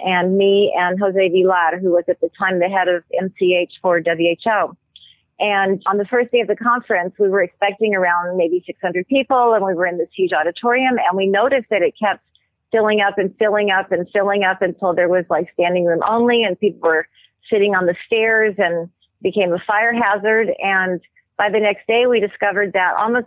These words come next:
two thousand people had shown up for what became, it was called the First International Congress on the Humanization of Birth. So that was an amazing start. And I'll tell you a funny story about my experience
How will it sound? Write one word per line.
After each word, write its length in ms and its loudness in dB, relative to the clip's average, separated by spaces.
two 100 0
thousand 380 -4
people 520 -2
had 160 -4
shown 300 -6
up 220 -2
for 140 0
what 200 0
became, 580 0
it 80 0
was 140 0
called 200 -2
the 160 -4
First 240 -2
International 560 -2
Congress 440 -2
on 160 -4
the 80 -6
Humanization 720 -2
of 100 -2
Birth. 280 -2
So 100 0
that 200 2
was 120 0
an 80 -2
amazing 720 -2
start. 380 -2
And 140 0
I'll 220 0
tell 180 0
you 320 2
a 160 -4
funny 280 -2
story 360 2
about 400 -2
my 180 -2
experience 520 -2